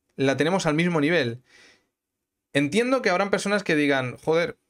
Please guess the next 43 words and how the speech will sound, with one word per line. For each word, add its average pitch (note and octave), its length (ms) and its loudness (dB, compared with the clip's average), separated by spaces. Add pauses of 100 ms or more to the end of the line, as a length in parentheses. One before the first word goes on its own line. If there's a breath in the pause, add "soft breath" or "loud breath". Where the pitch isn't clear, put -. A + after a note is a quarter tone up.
(140)
perdonadme B2+ 520 0
por B2+ 120 0
la, B2 220 -2
por B2 100 0
la B2 60 0
expresión, B2+ 400 -2
nunca F#3+ 260 0
trae D#3+ 600 0
indicadores D3 640 0
y D3 60 2
ahora D#3 260 2
ya D#3+ 200 2
lo D#3+ 80 0
ha D#3 40 0
mencionado D3+ 440 0
en C#3 80 0
varias C#3 240 0
ocasiones". B2 540 -4 (1300 loud breath)
Tengo D#3 180 0
que D3+ 100 2
poner D#3+ 200 2
un E3 80 0
poco E3+ 300 2
de D#3 80 0
contexto C#3 480 0
a D#3 80 2
esto, F#3 200 -2
y C3+ 80 4
es C#3+ 120 0
que E3+ 260 0
en B2+ 180 0
la B2+ 120 0
comunidad C3+ 580 0
el C3 80 -2
otro C#3 160 -2
día D#3 100 2
se D3+ 120 -4
me D3 60 0
ocurrió C#3+ 360 0
que - 100 -2
para A#2+ 320 -2
seguir - 320 -4
aprendiendo, D#3+ 680 0